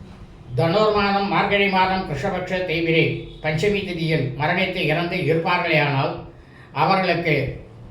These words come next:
தாங்கள் வருஷா வருஷம் செய்யக்கூடிய பித்ருக்கர்மாக்களாகிய சிராத்தம், திதி, தவசம் ஆகியவற்றை நிச்சயமாக கண்டிப்பாக இன்றுதான் செய்ய வேண்டும். காரணம் என்னவென்றால், ஒவ்வொரு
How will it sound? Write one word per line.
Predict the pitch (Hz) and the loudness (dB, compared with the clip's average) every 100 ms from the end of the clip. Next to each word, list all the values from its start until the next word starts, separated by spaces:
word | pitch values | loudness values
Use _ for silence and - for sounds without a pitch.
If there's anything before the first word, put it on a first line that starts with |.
| - - - - - - - - - - - - - - - - - - - - - - - - - - - | -20 -20 -20 -20 -20 -20 -20 -20 -20 -20 -20 -20 -20 -20 -20 -20 -20 -20 -20 -20 -20 -20 -20 -18 -18 -20 -8
தாங்கள் | 156 180 202 208 208 - - 147 | -2 0 4 4 4 -2 -10 -4
வருஷா | 156 190 208 202 | -2 2 4 4
வருஷம் | 190 190 196 190 - - - | 2 -2 -2 -4 -6 -12 -8
செய்யக்கூடிய | 175 185 185 180 170 | -4 -4 -4 -2 -2
பித்ருக்கர்மாக்களாகிய | 147 160 202 190 185 180 175 170 165 170 131 | -2 -4 -4 -2 -2 -4 -2 0 2 0 0
சிராத்தம், | 143 170 165 170 | -2 -2 -2 -2
திதி, | 147 170 170 | -2 -2 -2
தவசம் | 147 156 170 147 | 0 0 -2 -2
ஆகியவற்றை | 160 160 160 175 143 | -2 -2 -2 -2 -2
நிச்சயமாக | 131 - 185 180 165 180 | -4 -2 0 0 0 -2
கண்டிப்பாக | 143 160 160 170 156 | -2 -2 -2 0 0
இன்றுதான் | 139 156 156 156 | -2 -2 -2 -2
செய்ய | 151 160 | -2 -2
வேண்டும். | 143 131 127 - - - - - - | 0 0 -2 -6 -14 -20 -18 -18 -8
காரணம் | 139 165 202 208 202 | 0 4 4 2 0
என்னவென்றால், | 160 180 170 165 175 131 127 - - - - - - - - - - - - 151 | -2 -2 -2 0 0 0 -2 -8 -16 -18 -20 -20 -20 -20 -20 -20 -20 -20 -8 -2
ஒவ்வொரு | 185 214 | 2 2